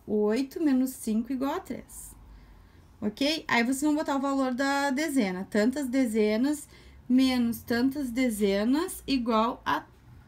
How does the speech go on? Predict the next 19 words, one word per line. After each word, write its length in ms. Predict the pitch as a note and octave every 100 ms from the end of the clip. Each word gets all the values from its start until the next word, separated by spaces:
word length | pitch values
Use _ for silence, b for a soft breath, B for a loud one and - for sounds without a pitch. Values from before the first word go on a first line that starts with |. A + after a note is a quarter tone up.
| - -
tantas 400 | B3 G#3 A3 B3+
dezenas, 840 | B3+ F4 F4 G3+ F#3 F3+ - - - -
tá? 380 | E3 F#3 B3+ D#4
O 40 |
valor 280 | C4 G#3 G3
das 180 | G3+ G3+
dezenas 540 | B3+ A#3+ A#3 A#3+ B3+
aqui. 260 | E4 - - - - - - - - - - - B B B B
A 120 | - B3
mesma 340 | C4+ D4 D#4
coisa 240 | C#4 A#3+
vocês 220 | B3 A#3+ C4+
vão 100 | C4+
fazer 220 | C#4 A#3
com 60 |
as 80 | A3+
centenas. 520 | C#4 E4 D#4+ F#3+ F#3 -
Tantas 360 | F#3+ G3+ G#3
centenas 1000 | G#3+ G#3 G#3+ - G#3+ G3+ G#3 A3+ B3+